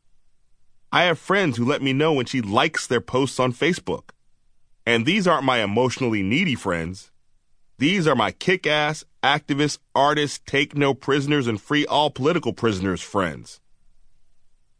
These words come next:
And they turn all gooey when my eighty-year-old mom likes their status update that quotes James Baldwin's prescient criticism of modern-day conservatism. And if she comments on their posts,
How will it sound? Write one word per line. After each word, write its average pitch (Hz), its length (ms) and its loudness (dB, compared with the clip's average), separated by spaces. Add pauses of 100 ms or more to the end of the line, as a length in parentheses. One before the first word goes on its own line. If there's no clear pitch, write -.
(100)
And 127 160 4
they 127 80 2
turn 208 240 2
all 202 160 2
gooey 113 540 0 (280)
when 107 120 -2
my 127 220 2 (100)
eighty-year-old 151 540 0
mom 123 480 0 (280)
likes 123 360 0
their 135 160 2
status 139 480 0
update 110 480 -2
that 98 120 -6
quotes 120 320 -2
James 120 440 0
Baldwin's 113 560 0
prescient 127 540 -2
criticism 113 540 -2
of 98 160 0
modern-day 120 460 2
conservatism. 117 800 -2 (1120)
And 123 100 4
if 127 100 0
she 110 140 -2
comments 175 460 0
on 220 100 2
their 220 120 0
posts, - 640 -4